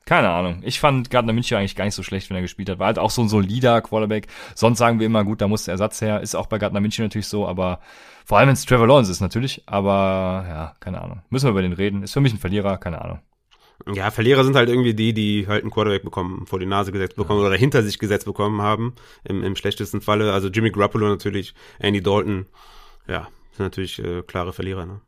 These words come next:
Speaker 1: Dann natürlich auch Kyler Murray, weil Cliff, Cliff Kingsbury immer noch da ist. Aber, ähm, ich würd sagen, wir machen mit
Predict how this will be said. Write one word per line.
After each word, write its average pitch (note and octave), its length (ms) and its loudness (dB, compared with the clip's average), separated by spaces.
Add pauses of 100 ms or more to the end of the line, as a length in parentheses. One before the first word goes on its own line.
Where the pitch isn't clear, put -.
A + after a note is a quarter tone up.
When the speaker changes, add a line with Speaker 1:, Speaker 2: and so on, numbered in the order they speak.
(280)
Speaker 1:
Dann B2+ 300 4
natürlich A#2+ 300 -2
auch A2+ 100 -4
Kyler A2+ 200 2
Murray, A#2 260 2
weil G#2 160 0
Cliff, - 200 -8
Cliff - 280 -8
Kingsbury A#2 280 -4
immer A2 120 -2
noch G2 100 -4
da A2+ 220 -2
ist. - 280 -10
Aber, G#2 600 0
ähm, G2+ 240 -2
ich - 100 -8
würd A2 100 -6
sagen, A2+ 200 0
wir G#2+ 80 0
machen A2 200 -2
mit - 320 -6